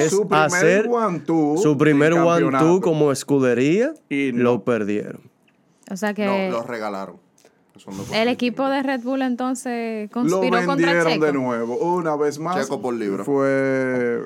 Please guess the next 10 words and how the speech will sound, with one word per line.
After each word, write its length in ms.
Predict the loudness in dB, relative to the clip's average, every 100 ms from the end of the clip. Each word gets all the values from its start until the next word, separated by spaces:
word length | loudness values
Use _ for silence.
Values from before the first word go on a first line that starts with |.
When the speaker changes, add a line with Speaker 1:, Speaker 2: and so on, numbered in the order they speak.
| -10
Speaker 2:
fue 140 | -8 -6
vendido. 480 | -6 -8 -10 -12 -14 _ _ _ _ _ _ _ -4
Speaker 3:
Pero, 360 | -2 -2 -4 -8
¿por 220 | -2 -2 0
qué 100 | 0
lo 100 | 0
vendieron 360 | 2 0 0
si 180 | 0 0
el 180 | 0 0
desempeño 720 | -2 0 -2 -2 -2 -4 -10